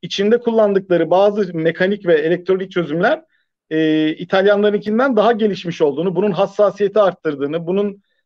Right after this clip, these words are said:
e, seri atımlarda, e, hedefe kaybetmemeyi ya-, sağladığını çok net anlattılar.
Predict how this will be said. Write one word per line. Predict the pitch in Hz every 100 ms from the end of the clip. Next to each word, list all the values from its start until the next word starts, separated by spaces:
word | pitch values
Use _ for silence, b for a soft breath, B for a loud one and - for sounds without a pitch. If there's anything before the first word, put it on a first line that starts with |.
| _ -
e, | 165 165 160 160 156
seri | 156 - 185 214
atımlarda, | 175 190 190 190 175 190 185 b b _ _
e, | 160 156 156 160 _
hedefe | - 165 180 208 196
kaybetmemeyi | 185 185 185 208 202 190 185 180
ya-, | 165 -
sağladığını | - 170 160 156 180 285
çok | - 302 -
net | 214 170
anlattılar. | 147 139 - - 202